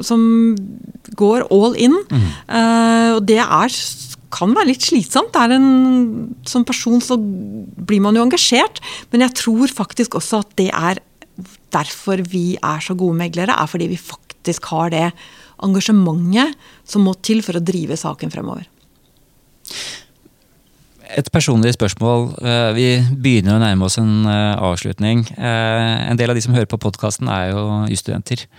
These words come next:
Speaker 2: eh, som sikkert synes det er veldig, eh, interessant å høre. Jeg synes i hvert fall det har vært veldig interessant å høre på alle dine refleksjoner som, eh, som dommer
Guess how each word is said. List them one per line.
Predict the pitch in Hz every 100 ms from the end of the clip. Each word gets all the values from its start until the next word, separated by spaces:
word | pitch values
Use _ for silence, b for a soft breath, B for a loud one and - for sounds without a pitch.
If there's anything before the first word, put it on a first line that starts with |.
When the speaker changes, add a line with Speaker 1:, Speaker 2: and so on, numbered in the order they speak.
| B B B B
Speaker 2:
eh, | 123 113 110
som | 117
sikkert | 110 113
synes | 104 110
det |
er | 110
veldig, | 95 98
eh, | 107 107 - 104 104 104 101 101 101 101 107 - -
interessant | 104 - 95 -
å | 101
høre. | 90 127
Jeg | 110
synes | 120
i | 117
hvert | 113
fall | 117
det |
har | 113
vært | 120
veldig | 87 87
interessant | 101 101 110
å | 104 104
høre | 92 87
på | 104
alle | 98 95
dine | 90 87 90 87
refleksjoner | 90 95 95 90 101
som, | - 95 95 95
eh, | 98 98 104
som | - 101 98
dommer | 98 90